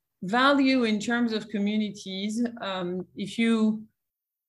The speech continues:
compare unesco's numbers and other organizations' numbers, you might find the gap. But overall, what you're seeing is that one person having access to a job can positively impact between four and eleven people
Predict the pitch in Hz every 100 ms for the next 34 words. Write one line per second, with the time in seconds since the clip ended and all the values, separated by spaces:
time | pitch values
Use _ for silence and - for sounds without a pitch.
0 | _ _ - 214 226 226 226 220 233 226
1 | 220 214 220 226 233 233 226 214 220 214
2 | 220 214 208 202 208 220 233 220 208 202
3 | 196 214 - 208 185 202 196 196 196 190
4 | 196 196 190 180 - _ 147 160 196 196
5 | 202 180 175 180 - 185 190 208 220 214
6 | 196 190 185 202 202 202 185 180 175 180
7 | 170 165 185 208 226 226 208 - 180 170
8 | 165 180 190 190 190 - 190 196 - 233
9 | 233 170 156 151 180 - _ _ _ _
10 | _ - 190 180 202 202 208 202 190 196
11 | 190 185 190 180 180 170 165 175 165 214
12 | 220 214 180 175 196 208 196 202 185 180
13 | 175 175